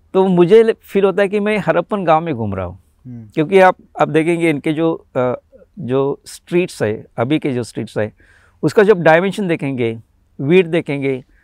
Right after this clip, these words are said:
Speaker 1: वही विड्थ हड़प्पन लोगों की विड्थ है। या वो अभी जो बनाते हैं, जो, अ, ईंट का इस्तेमाल करके वो पेविंग करते हैं,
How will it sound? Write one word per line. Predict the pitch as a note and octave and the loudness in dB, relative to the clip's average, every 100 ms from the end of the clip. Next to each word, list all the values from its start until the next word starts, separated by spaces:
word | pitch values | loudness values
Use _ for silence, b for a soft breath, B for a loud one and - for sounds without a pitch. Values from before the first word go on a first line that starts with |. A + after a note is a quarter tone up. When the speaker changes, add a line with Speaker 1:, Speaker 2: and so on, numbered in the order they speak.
| _ _ - | _ _ -12
Speaker 1:
वही | D3 F#3 B3 | 0 4 4
विड्थ | B3+ B3 - | 2 0 -2
हड़प्पन | G3+ F#3 G3+ | -2 -2 -2
लोगों | F#3 F3+ E3 | -2 -4 -4
की | E3 | -6
विड्थ | D3 B2+ - | -6 -6 -6
है। | G#2 G#2 - _ _ _ _ _ _ _ _ _ _ - | -8 -8 -20 _ _ _ _ _ _ _ _ _ _ -6
या | B3+ - | 0 2
वो | F#3+ G3 F3+ - | 4 4 2 -2
अभी | D#3 F#3 | 0 2
जो | F#3+ | 2
बनाते | F3 D#3+ E3 E3+ | 2 2 2 2
हैं, | D#3 | 0
जो, | C#3 D#3 | 2 0
अ, | D#3+ C#3+ C3 - | 0 -2 -2 0
ईंट | D#3+ F3 | 0 0
का | - E3+ | 0 0
इस्तेमाल | D#3+ - C#3+ D3 | 0 -4 -4 -4
करके | C3 C#3 A#2+ D3 | -2 -4 -2 -2
वो | C#3+ | -2
पेविंग | - C3 C3+ | 0 0 0
करते | C3 B2 B2+ A2+ | -2 -2 -2 -4
हैं, | A#2+ | -6